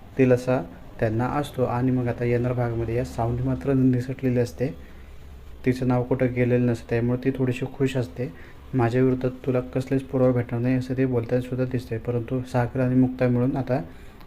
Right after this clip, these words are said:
यांना पुरावे शोधण्यास मदत करणार आहे आणि पुरावे ते शोधताना दिसणार आहे. आणि या,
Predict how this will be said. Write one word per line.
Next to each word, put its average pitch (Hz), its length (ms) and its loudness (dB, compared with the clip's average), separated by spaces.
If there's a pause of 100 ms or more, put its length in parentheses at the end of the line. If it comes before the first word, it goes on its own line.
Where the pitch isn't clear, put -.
(120)
यांना 123 340 2 (1160)
पुरावे 127 340 8
शोधण्यास 127 460 2
मदत 127 280 4
करणार 123 240 0
आहे 117 120 0
आणि 127 100 2
पुरावे 127 460 2
ते 131 80 2
शोधताना 123 400 0
दिसणार 135 300 2
आहे. 117 100 2
आणि 117 180 0
या, 135 140 0